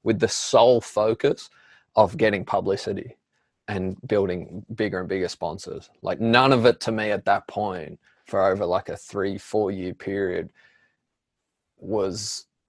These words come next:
a focus on enjoying surfing the waves, like, which kinda just burnt me out. Like, it was, all I was focused, was completely ex-, in external results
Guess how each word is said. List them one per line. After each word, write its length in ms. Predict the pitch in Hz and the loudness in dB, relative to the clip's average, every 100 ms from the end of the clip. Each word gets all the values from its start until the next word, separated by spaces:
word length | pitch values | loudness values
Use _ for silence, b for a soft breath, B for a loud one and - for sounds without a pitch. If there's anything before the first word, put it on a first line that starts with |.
| - | -16
a 60 | 101 | -12
focus 520 | - 104 101 107 - | 0 0 0 -4 -4
on 140 | 90 | -6
enjoying 580 | 90 90 95 92 98 101 | -6 -4 -2 -2 -6 -8
surfing 560 | - 95 90 - 107 107 | -8 -6 -6 -8 -8 -6
the 80 | |
waves, 500 | 107 107 - 180 - - | -4 -2 -2 -6 -12 -12
like, 260 | 127 101 - - _ _ _ _ _ - | -10 -10 -14 -20 _ _ _ _ _ -6
which 380 | 175 - - - - _ _ _ _ _ - | -4 -2 -6 -8 -18 _ _ _ _ _ -4
kinda 300 | 123 117 107 | -2 0 0
just 220 | 101 - | -2 -4
burnt 240 | 101 98 - | -4 -4 -6
me 140 | 85 | -8
out. 340 | 90 87 - | -6 -8 -10
Like, 220 | 95 101 92 | -12 -8 -6
it 40 | |
was, 220 | 87 95 | -6 -8
all 340 | - 113 120 120 | -6 0 4 6
I 80 | |
was 140 | 110 - | 4 2
focused, 500 | - 98 98 90 - | -2 -2 -2 -10 -10
was 140 | 101 | -12
completely 840 | - 104 - - 127 135 107 120 104 | -10 -12 -12 -2 2 2 2 2 2
ex-, 320 | - - - - | -2 -10 -16 -8
in 160 | 107 | -6
external 720 | 98 98 - - 104 107 107 | -6 -8 -10 -6 -6 -4 -6
results 640 | 92 98 92 78 - - | -2 -2 0 -2 -4 -14